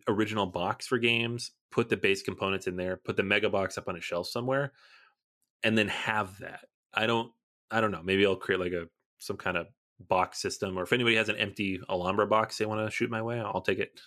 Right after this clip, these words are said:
<laughs> so I can actually do that. Um, but yeah, Alhambra is fantastic. If you ever get a chance to play it, it's really good. I have not obviously gone through all of the expansions in Queenies. There's, like, forty of them at this point.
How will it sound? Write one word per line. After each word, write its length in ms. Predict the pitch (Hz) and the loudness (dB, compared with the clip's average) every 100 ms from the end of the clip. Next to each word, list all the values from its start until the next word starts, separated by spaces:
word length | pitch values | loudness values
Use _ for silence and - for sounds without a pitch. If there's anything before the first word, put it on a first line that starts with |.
| - | -8
<laughs> 160 | - | -8
so 160 | - 107 | -2 0
I 40 | |
can 140 | 104 104 | 2 2
actually 220 | 101 95 | 0 -2
do 120 | 98 | 2
that. 180 | 101 - - - - - - - 117 | 2 0 -6 -16 -10 -10 -10 -4 2
Um, 380 | 104 92 92 - - _ _ _ | 4 2 -2 -12 -20 _ _ _
but 280 | 113 123 123 | -4 0 2
yeah, 180 | 101 80 - - | 0 -2 -8 0
Alhambra 340 | 117 127 127 | 2 4 2
is 80 | 117 | 2
fantastic. 680 | 120 110 98 92 - 101 - | 0 0 0 -2 0 -2 -2
If 80 | - | -2
you 80 | 110 | 0
ever 100 | 107 | 0
get 80 | |
a 40 | 98 | -2
chance 240 | - 95 | -4 -6
to 80 | - | -12
play 240 | - 92 | -4 0
it, 140 | 92 - _ - | 0 -4 _ -14
it's 140 | - | -2
really 180 | 101 92 | 0 2
good. 280 | 95 92 - _ - _ - | 2 2 -2 _ -20 _ -2
I 80 | 107 | 0
have 120 | 95 | 2
not 180 | 98 - | 0 2
obviously 300 | 98 92 101 | 0 0 0
gone 180 | 95 92 | -2 -2
through 140 | 98 - | -4 -2
all 240 | 98 98 | 0 0
of 80 | 98 | 0
the 80 | 107 | -4
expansions 680 | - 104 101 - 107 101 98 | -2 -4 -4 -4 -6 -4 -6
in 100 | 92 | -4
Queenies. 440 | 107 104 110 110 | -2 0 0 -2
There's, 160 | 87 90 | -2 -4
like, 120 | - | -6
forty 540 | - - 90 87 98 | -14 -6 0 2 4
of 80 | 104 | 2
them 160 | 110 113 | 0 -2
at 60 | |
this 140 | 120 - | -6 -6
point. 360 | 123 123 123 | -4 -4 -4